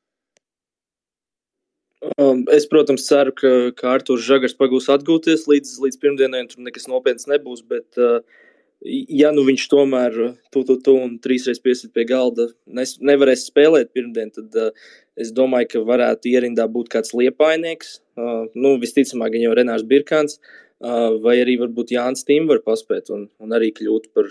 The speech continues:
par divpadsmito džeku tieši šajā modelī. Bet vēl īstenībā iestarpinot, ā, es gribēju pateikt, ka, ka mūsu grupā ir, ir intriga vēl par, par trešo ceļzīmi, jo sērbi zaudēja pagarinājumā Grieķijai tikko.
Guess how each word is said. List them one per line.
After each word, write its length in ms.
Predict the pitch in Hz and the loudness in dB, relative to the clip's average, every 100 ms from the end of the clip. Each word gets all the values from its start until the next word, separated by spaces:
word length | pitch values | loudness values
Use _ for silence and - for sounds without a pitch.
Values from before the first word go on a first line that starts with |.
| - _ | -8 _
par 160 | 107 107 | -14 0
divpadsmito 480 | 113 110 - 110 104 | 0 0 -8 2 2
džeku 400 | 107 110 - _ _ _ - | 4 2 0 _ _ _ 0
tieši 320 | 107 110 - | 2 4 4
šajā 160 | 110 107 | 2 2
modelī. 400 | 107 107 101 104 - _ _ _ _ _ _ _ _ _ - 135 | -4 -2 -2 -2 -12 _ _ _ _ _ _ _ _ _ -4 -2
Bet 140 | 143 | 2
vēl 160 | 151 147 | 4 4
īstenībā 320 | 143 151 131 139 | 2 -2 2 2
iestarpinot, 640 | 151 117 - 127 120 117 | 2 -2 -6 -8 -8 -6
ā, 140 | 120 113 117 | -2 -2 -2
es 80 | 117 | -4
gribēju 300 | 120 117 113 _ - | -4 -2 -4 _ -4
pateikt, 380 | 135 135 120 123 | 0 0 -2 0
ka, 60 | 117 117 | 0 0
ka 80 | 123 | -2
mūsu 240 | 120 135 123 | -4 -4 0
grupā 360 | 131 139 117 117 | 0 2 0 0
ir, 80 | 113 113 117 - | 0 -4 -6 -10
ir 140 | 117 127 | -6 -4
intriga 400 | 139 127 110 110 | -2 -4 -2 -2
vēl 80 | 110 | 0
par, 220 | 117 110 | -2 -2
par 160 | - - | -4 -2
trešo 300 | 127 - 120 | -2 0 0
ceļzīmi, 500 | 147 135 110 110 110 | 2 2 -4 -14 -14
jo 60 | |
sērbi 380 | 107 123 123 120 | -8 -2 -2 -2
zaudēja 340 | 127 127 113 - | -2 0 -2 -4
pagarinājumā 560 | 123 113 110 117 113 | -6 -8 -10 -14 -14
Grieķijai 480 | 113 123 127 - - | -8 -6 -6 -8 -14
tikko. 320 | - - - | -14 -12 -12